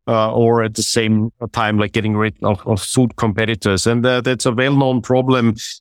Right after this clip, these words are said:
uh, even in, in, in, I'd say, physics or, or, or physical biology. It's called the Räuber-Beute-Problem, uh, expressed by the Lotka-Volterra,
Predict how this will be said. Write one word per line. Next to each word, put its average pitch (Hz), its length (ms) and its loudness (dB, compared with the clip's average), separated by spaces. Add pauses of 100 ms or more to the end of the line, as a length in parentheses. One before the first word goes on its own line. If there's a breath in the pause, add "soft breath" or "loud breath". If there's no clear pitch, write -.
(140)
uh, 110 200 0
even 117 260 2
in, 107 160 0
in, 104 300 0
in, 98 360 0 (400)
I'd 92 220 -2
say, - 80 -2
physics 143 600 0
or, 98 220 2
or, 98 300 0 (100)
or 98 220 0 (320 loud breath)
physical 131 320 0
biology. 113 1000 2 (260)
It's 110 100 -6
called 107 220 2
the 104 100 0
Räuber-Beute-Problem, 120 1400 0
uh, 107 340 0
expressed 110 460 -2
by 113 100 0
the 110 80 -2
Lotka-Volterra, 123 1080 -2